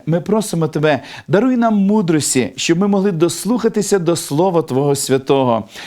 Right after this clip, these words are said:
Благослови наших телеглядачів у їхньому виборі сьогодні. Благослови нас, щоб ми могли слідувати за Словом Твоїм і могли робити правильний вибір,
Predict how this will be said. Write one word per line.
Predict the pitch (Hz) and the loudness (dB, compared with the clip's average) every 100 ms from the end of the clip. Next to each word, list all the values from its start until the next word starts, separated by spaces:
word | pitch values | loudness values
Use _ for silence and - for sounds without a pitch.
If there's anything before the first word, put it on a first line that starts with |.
| - | -6
Благослови | 139 170 180 175 190 | 0 2 2 0 0
наших | 180 185 185 180 | 2 0 -2 -2
телеглядачів | - 170 165 165 160 165 - 202 143 - - - - | 0 2 2 2 0 0 0 0 0 -4 -14 -12 -2
у | 151 | 0
їхньому | 143 180 240 - 220 202 202 180 - | 2 0 -2 0 0 2 2 0 -2
виборі | 120 170 202 170 151 | 0 2 2 2 0
сьогодні. | 143 143 143 156 135 117 101 - - - | 0 0 2 2 2 0 -2 -8 -10 0
Благослови | 226 233 233 226 220 | 2 2 -2 0 0
нас, | 202 196 196 180 - | 2 2 0 -2 -8
щоб | - 190 175 | -4 -2 0
ми | 214 | 0
могли | 196 180 190 | 2 2 0
слідувати | - 143 226 226 214 208 202 165 | -2 -2 0 0 0 0 -2 0
за | 147 156 | -2 -2
Словом | - 175 220 208 | 0 0 0 0
Твоїм | 185 175 190 185 175 - - - | -2 -2 0 0 -2 -4 -12 -2
і | 165 | 0
могли | 185 180 190 - | 2 2 0 0
робити | 165 175 165 143 | 0 0 0 -2
правильний | - 147 214 220 214 208 | -2 0 0 0 0 0
вибір, | 185 190 147 131 | 0 0 2 0